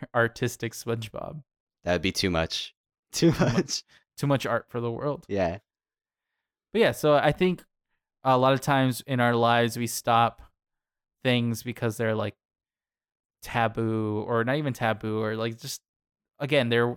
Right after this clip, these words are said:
Speaker 1: they're weird. They're not perfect, like you were talking about.
Speaker 2: Yeah.
Speaker 1: And it causes, you know, parts of your life to not be, sometimes society isn't a hundred percent right all the time. The
Speaker 2: No.
Speaker 1: societal norms are kind of boring or, like, the biggest thing I think of is, like,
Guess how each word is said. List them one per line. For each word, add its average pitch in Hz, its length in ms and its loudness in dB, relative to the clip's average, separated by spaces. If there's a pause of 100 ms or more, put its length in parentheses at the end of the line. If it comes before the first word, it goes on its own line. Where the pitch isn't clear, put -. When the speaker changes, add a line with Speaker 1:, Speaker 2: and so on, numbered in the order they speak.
Speaker 1:
they're 131 140 2
weird. 123 380 0
They're 117 100 -2
not 123 260 0
perfect, 117 400 -2
like 110 140 -6
you 117 60 -8
were 113 40 -6
talking 110 320 -4
about. 107 420 -4
Speaker 2:
Yeah. 190 180 2
Speaker 1:
And 107 240 -6 (600)
it 131 120 -6
causes, 120 560 -2 (460)
you 202 80 -12
know, 202 120 -4
parts - 340 0
of 160 100 -2
your 165 120 -2
life 120 320 -2
to 135 100 -8
not 110 300 -6
be, 113 420 -6 (440)
sometimes 170 360 -2
society 143 520 2
isn't 135 280 0
a 120 100 0
hundred 127 240 -2
percent 127 320 -6
right 143 220 0
all 117 80 -6
the 107 80 -6
time. 107 420 -8 (160)
The 113 80 -8
Speaker 2:
No. 127 80 2
Speaker 1:
societal 127 340 2
norms 127 360 2
are 127 160 -4 (280)
kind 120 160 0
of 117 60 -4
boring 127 440 0
or, 120 480 0 (440)
like, 117 200 0 (640)
the 127 120 0
biggest 131 300 0
thing 127 140 0
I 120 120 2
think 123 240 -2
of 117 260 2
is, 113 220 -4
like, 208 220 -6